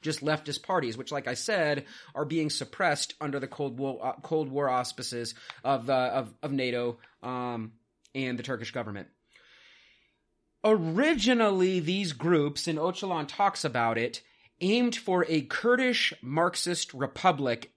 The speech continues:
out of Kurdistani Turkey, Iran, Iraq, and Syria. So basically, there is a goal here to unite all the fragmented Kurdish people in those four different states in a Kurdish Marxist republic. Now, Nick already kind of, uh,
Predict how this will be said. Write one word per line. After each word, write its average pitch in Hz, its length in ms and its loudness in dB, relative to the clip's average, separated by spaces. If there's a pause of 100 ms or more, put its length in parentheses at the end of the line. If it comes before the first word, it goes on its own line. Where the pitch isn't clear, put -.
out 185 240 6
of 190 160 0
Kurdistani 170 720 -2
Turkey, 233 540 -4
Iran, 175 520 2
Iraq, 156 520 0
and 135 100 -2
Syria. 123 560 -2
So - 160 -8
basically, 190 560 -4
there 165 240 0
is 190 380 -2
a 147 140 -6
goal 220 460 0
here 139 480 -6 (320)
to 208 100 -6
unite 170 420 2
all 226 320 2
the 143 360 0
fragmented 156 680 0
Kurdish 156 300 -6
people 151 280 -4
in 185 220 -2
those 151 180 2
four 143 240 -4
different 135 300 -6
states - 440 -8
in 156 140 -2
a 147 140 -2
Kurdish 220 580 0
Marxist 165 580 -4
republic. 156 640 -6 (560)
Now, 156 100 0
Nick 220 260 2
already 196 320 2
kind 175 320 0
of, 156 200 0
uh, 151 280 2